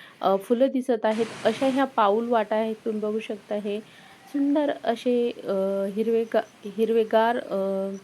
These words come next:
झाडं दिसत आहेत, पिवळे फुलं दिसत आहेत आणि ही मधातून अशा पाऊल वाटा आहेत आणि सर्वत्र असं जंगल, अ, आहे आणि खूप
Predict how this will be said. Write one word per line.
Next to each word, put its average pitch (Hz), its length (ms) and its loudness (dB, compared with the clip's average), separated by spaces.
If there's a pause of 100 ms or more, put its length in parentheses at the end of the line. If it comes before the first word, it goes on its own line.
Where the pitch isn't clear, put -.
(840)
झाडं 208 260 2
दिसत 226 400 -2
आहेत, 214 300 0 (100)
पिवळे 220 300 2
फुलं 220 340 -2
दिसत 220 420 -4
आहेत 208 440 -2
आणि 202 420 -4 (100)
ही 226 300 -6
मधातून 226 560 0
अशा 247 200 -4
पाऊल 208 360 0
वाटा 214 280 -2
आहेत 214 280 -4
आणि 214 220 -2
सर्वत्र 226 520 -2
असं 247 260 -2
जंगल, 208 540 -2 (580)
अ, - 80 0 (520)
आहे 214 280 2
आणि 220 360 -2
खूप 370 200 -4